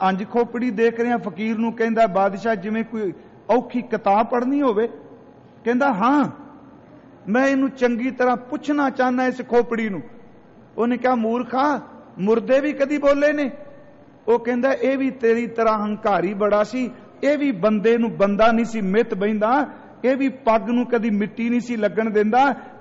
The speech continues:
ਅੱਜ ਮਿੱਟੀ 'ਚ ਪਿਆ ਤਿੰਨ ਚਾਰ ਦਿਨ ਹੋ ਗਏ ਨੇ ਤੇ ਮੈਂ ਪੁੱਛਣ ਵਾਸਤੇ ਆਇਆ, ਉਹ ਬੰਦਿਆ,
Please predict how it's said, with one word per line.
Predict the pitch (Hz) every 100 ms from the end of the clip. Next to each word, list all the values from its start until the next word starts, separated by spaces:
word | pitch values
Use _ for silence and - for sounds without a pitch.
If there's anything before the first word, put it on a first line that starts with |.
| 247
ਅੱਜ | 240
ਮਿੱਟੀ | 240 226 247 - 302 302
'ਚ | 285
ਪਿਆ | 208 247 262
ਤਿੰਨ | 254 254 247 254
ਚਾਰ | 254 226 233 254
ਦਿਨ | 262 262
ਹੋ | 208
ਗਏ | 202 226
ਨੇ | 262 330 339 - - - -
ਤੇ |
ਮੈਂ | 247 247
ਪੁੱਛਣ | 254 254 262 247
ਵਾਸਤੇ | 220 220 226 240
ਆਇਆ, | 240 247
ਉਹ | 254 302
ਬੰਦਿਆ, | 302 285 302 302